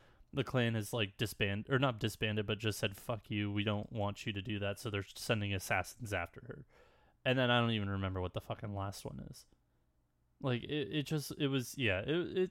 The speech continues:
just was skit humor, and it wasn't the greatest, and it, it just was disappointing. The other show that really, to me, that I, you know what, I actually had hopes for, because I know that people love the game.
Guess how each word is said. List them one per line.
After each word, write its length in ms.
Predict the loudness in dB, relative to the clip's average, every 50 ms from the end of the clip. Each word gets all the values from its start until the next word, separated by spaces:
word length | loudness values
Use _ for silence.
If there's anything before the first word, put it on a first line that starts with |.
| _ -4
just 240 | -4 -4 -4 -2 -2
was 320 | -4 -4 -4 -6 -12 -16 _ _ _ _ _ _ _ _ -16
skit 500 | -14 -12 -12 -10 -4 0 2 2 0 0
humor, 440 | -4 -4 -2 0 0 0 0 -2 -2
and 80 | -2 -4
it 80 | -2
wasn't 300 | -2 -2 -2 -2 -4 -6
the 80 | -6 -4
greatest, 520 | -2 2 2 4 4 4 2 0 -2 -4
and 100 | -4 -2
it, 160 | -2 -4 -6 -6 -8
it 160 | -6 -6 -6 -6
just 400 | -8 -8 -8 -8 -8 -10 -16 -16 _ -10 -8
was 220 | -6 -6 -6 -6
disappointing. 680 | -6 -6 -6 -6 -6 -8 -6 -6 -4 -4 -2 -4 -4 -6 -8 _ -20 -20 -20 -20 -20 _ _ _ _ _ -4
The 240 | 0 2 4 4 4
other 440 | 2 2 2 0 0 0 -2 -4 -6
show 360 | -4 -2 0 2 2 2 0
that 260 | 0 0 0 0 -2 -4
really, 520 | -8 -4 0 0 2 2 2 2 0 0
to 160 | -4 -6 -6
me, 220 | -4 -2 -2 -2 -2
that 220 | 0 0 -2 -2 -4 -8
I, 100 | -12 -12 -14 _ -10
you 180 | -6 -2 -2 0
know 160 | 0 0 0
what, 200 | 0 -2 -2 -4 _ -12
I 120 | -12 -12 -10 -10
actually 460 | -10 -10 -8 -8 -6 -2 0 0 0
had 220 | 0 0 0 0
hopes 340 | 0 0 0 0 -2 -4 -8
for, 360 | -6 -4 -2 -2 -2 -2 -4 -8 -12 -20 -20 _ _ -20 -20 _ -8 -4
because 340 | -2 0 0 0 0 -2 -2 -2 0
I 140 | 2 2 2
know 640 | 2 0 0 2 2 2 2 0 0 -2 -2 -4 -6 -4 -2
that 220 | -2 -2 -2 -4
people 420 | -6 -6 -6 -2 -2 -2 -2 -2 -4
love 460 | -4 -2 -2 -2 -2 -2 -6 -6 -4
the 100 | -4 -2
game. 560 | -2 -2 -4 -4 -4 -6 -8 -8 -8 -10 -12